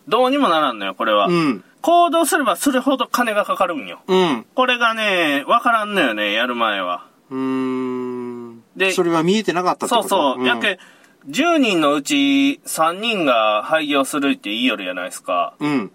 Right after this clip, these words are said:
Speaker 1: それ直面してないけん、そいつらがアホなんやないんすよ。
Speaker 2: うーん。
Speaker 1: それを知らんのよ、そもそも。
Speaker 2: うーん。それをす-、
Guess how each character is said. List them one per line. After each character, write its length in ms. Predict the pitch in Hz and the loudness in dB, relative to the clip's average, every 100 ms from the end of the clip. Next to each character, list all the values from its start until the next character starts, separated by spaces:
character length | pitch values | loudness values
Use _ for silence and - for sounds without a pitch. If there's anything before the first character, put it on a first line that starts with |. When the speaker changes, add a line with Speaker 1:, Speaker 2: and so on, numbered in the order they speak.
| _ | _
Speaker 1:
そ 160 | - 240 | -4 -2
れ 120 | 220 - | -2 -2
直 220 | 339 339 | -2 0
面 240 | 320 302 | 2 2
し 140 | 277 - | 0 0
て 100 | 285 | 2
な 140 | 269 | 2
い 80 | - | 0
け 140 | 240 | -4
ん、 40 | 220 | -4
そ 200 | - 208 | -2 -2
い 60 | |
つ 120 | 208 311 | 0 0
ら 100 | - | 2
が 140 | 113 | 0
ア 80 | 139 | 2
ホ 120 | 247 | 2
な 140 | 240 123 | 2 0
ん 40 | |
や 100 | 98 | 0
な 160 | 117 123 | -2 -2
い 60 | |
ん 40 | 101 | -6
す 140 | 98 | -12
よ。 160 | 87 - _ _ 147 | -12 -14 _ _ -16
Speaker 2:
う 80 | |
ー 120 | 151 160 | -10 -8
ん。 20 | |
Speaker 1:
そ 180 | 160 349 | 0 2
れ 100 | 330 | 4
を 120 | 311 | 2
知 180 | - 349 | 2 2
ら 140 | 349 | 2
ん 120 | 311 | 2
の 80 | 294 | 0
よ、 180 | - - - | -2 -4 -6
そ 140 | - | -2
も 140 | 175 151 | 0 0
そ 140 | 165 | 0
も。 140 | - | -2
Speaker 2:
う 0 | |
ー 280 | 143 143 139 | -4 -6 -10
ん。 60 | 135 _ - - | -12 _ -20 -16
そ 180 | - 269 | -4 0
れ 60 | 254 | 2
を 140 | 240 | 2
す-、 180 | - | -2